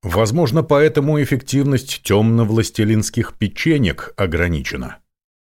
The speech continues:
Впрочем, оставив шутки, инцидент был неприятный и ещё раз заставивший порадоваться, что я родом с Земли,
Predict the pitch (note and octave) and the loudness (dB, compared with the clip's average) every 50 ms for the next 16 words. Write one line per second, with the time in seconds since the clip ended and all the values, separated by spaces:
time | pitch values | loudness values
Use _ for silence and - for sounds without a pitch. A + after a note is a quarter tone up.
0 | _ _ - - - B2+ D3+ C#3+ - D3+ D3 C#3+ B2+ - - - A2+ G#2+ - - | _ _ -8 -2 0 2 2 2 2 0 -2 -2 -4 -4 -4 -4 -4 -2 0 0
1 | A#2 G2 G2+ A2 - - - A2+ F#2 - - - C2+ B1+ - _ _ _ - G2+ | 0 0 0 0 -2 -4 -4 -6 -6 -4 -6 -10 -10 -10 -14 _ _ _ -2 -2
2 | G#2+ G#2+ - C#3 A#2+ C3+ D#3 D#3+ C#3 A#2+ D3+ D#3 D3 C#3+ D3 D3+ - D3 D#3 C#3+ | 0 0 0 0 2 2 2 2 2 2 2 2 4 2 2 0 2 2 2 4
3 | B2+ C#3 C#3+ C#3 - G#2+ F2+ D#2+ C2+ - F#2 G2 G2+ G2+ F#2 - - B2+ B2 B2+ | 4 4 2 2 2 0 -2 -2 -4 -4 -4 -2 0 -2 0 0 0 0 2 2
4 | G#2+ F#2 G2+ G#2 F#2 - - A#2+ A#2 A2+ A2 F#2+ - A2+ G#2 - - A2 G#2 A2 | 2 2 2 0 0 0 0 0 2 2 0 -2 -2 -4 -2 0 2 2 4 4
5 | A#2 A2+ A#2 A2 G#2+ - - F#2+ - - G2+ G2+ G2+ F#2+ F#2 G2+ G#2+ G#2 G#2 G2 | 4 4 2 2 0 0 -4 -6 -4 -2 0 2 2 2 2 2 2 2 2 0
6 | F#2 D2+ D#2+ E2+ D#2+ F#2 G#2+ G2+ F2 E2 F2+ B2 A#2+ - | 0 -2 -4 -6 -4 -2 0 0 0 0 2 2 2 0